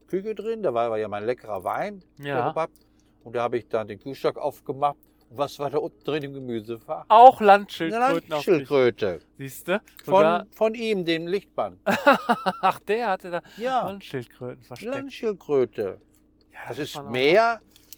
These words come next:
Speaker 1: im Gebrauch, als ich wirklich gewusst habe.
Speaker 2: Ja, das machen viele Leute. Das, äh, sieht man oft jetzt.
Speaker 1: Ja, ja,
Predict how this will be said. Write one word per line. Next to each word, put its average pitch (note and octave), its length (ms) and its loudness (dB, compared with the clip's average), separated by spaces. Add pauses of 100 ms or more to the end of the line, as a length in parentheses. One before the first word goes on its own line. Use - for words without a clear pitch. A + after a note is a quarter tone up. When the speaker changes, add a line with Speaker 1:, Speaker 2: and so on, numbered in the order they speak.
(260)
Speaker 1:
im D3+ 140 -10
Gebrauch, A2 560 2
als C3+ 180 -8
ich - 240 -14
wirklich D#3+ 260 -8
gewusst G#3 480 -10
habe. D3+ 240 -8
Speaker 2:
Ja, C3 200 -10 (500)
das A#2 100 -20
machen E3 220 -12
viele E3+ 320 -14
Leute. A2+ 480 -10 (420)
Das, - 300 -20
äh, C#3 200 -16
sieht C#3 200 -18
man E3 140 -10
oft - 260 -12
jetzt. - 400 -16 (1120)
Speaker 1:
Ja, C#3+ 160 2
ja, G#3+ 220 4